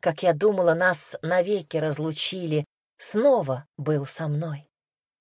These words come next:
Громкими криками пролетающих над головой птиц, игривыми всплесками волн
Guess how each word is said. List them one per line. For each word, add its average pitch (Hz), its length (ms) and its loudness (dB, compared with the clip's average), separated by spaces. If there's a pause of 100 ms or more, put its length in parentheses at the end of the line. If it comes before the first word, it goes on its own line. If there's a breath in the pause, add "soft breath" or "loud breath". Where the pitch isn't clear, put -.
(100)
Громкими 190 640 4
криками 190 480 -2
пролетающих 170 920 -2
над 151 140 -6
головой 165 480 -2
птиц, - 600 -10 (340)
игривыми 196 680 2
всплесками 190 760 0
волн 175 600 2